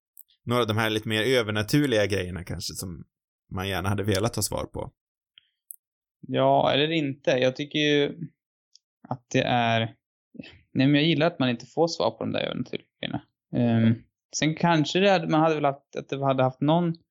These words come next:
Speaker 2: mer betydelse, på något sätt. Men det kanske finns där också. Det är så svårt att veta om det bara är ett, eh, att de försöker lura oss på, jag vet inte, att bry oss om någonting som är fullständigt irrelevant eller om det finns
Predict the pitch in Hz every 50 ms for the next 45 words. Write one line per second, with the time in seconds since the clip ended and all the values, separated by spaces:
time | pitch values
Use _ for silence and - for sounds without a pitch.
0 | _ _ _ _ _ _ - 127 127 127 123 123 120 113 113 113 113 120 - -
1 | _ _ _ _ _ _ _ - 131 - - - - - 170 170 - - - -
2 | - - - - - _ _ _ _ _ - - - - - - - - - -
3 | - - - 123 127 135 131 - 170 180 165 170 160 - - 196 214 202 - -
4 | - 107 139 165 - - - 135 147 151 147 151 147 - - 175 175 175 143 143
5 | 156 151 139 139 - - 170 160 151 139 131 127 113 104 107 104 107 107 107 104
6 | 107 107 110 107 - _ - - _ _ _ _ _ - - - - - - -
7 | - - - - - - - _ - 113 107 - - 110 110 110 110 113 110 110
8 | 110 110 110 - - - - - - 110 107 110 - - - - _ _ _ _
9 | _ _ _ - 120 120 110 113 113 113 107 104 107 110 120 117 117 110 107 107
10 | 110 107 104 - 104 104 110 107 107 107 110 - _ _ - - 110 110 - -
11 | - 110 104 107 - 107 113 110 110 113 127 135 143 147 147 143 135 - 113 113
12 | 117 107 104 107 107 107 - - 110 107 107 110 - - - -